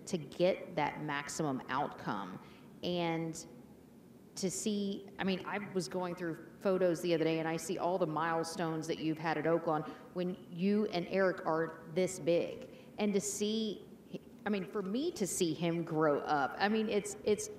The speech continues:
a very cool feeling to see, you know, we see horses out here train, how much better they get.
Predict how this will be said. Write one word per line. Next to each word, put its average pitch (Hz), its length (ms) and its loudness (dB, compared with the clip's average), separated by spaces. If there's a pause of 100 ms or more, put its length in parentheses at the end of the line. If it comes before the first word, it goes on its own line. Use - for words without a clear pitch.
(120)
a 202 220 4
very 226 480 2
cool 208 200 4
feeling 233 400 2
to 190 120 -2
see, 196 520 0 (280)
you 202 80 0
know, 196 80 6
we 190 120 4
see 285 240 0
horses 226 400 2
out 185 140 4
here 190 160 4
train, 175 440 0 (240)
how 196 280 -2
much 170 340 -2
better 165 260 4
they 143 160 2
get. 135 380 -2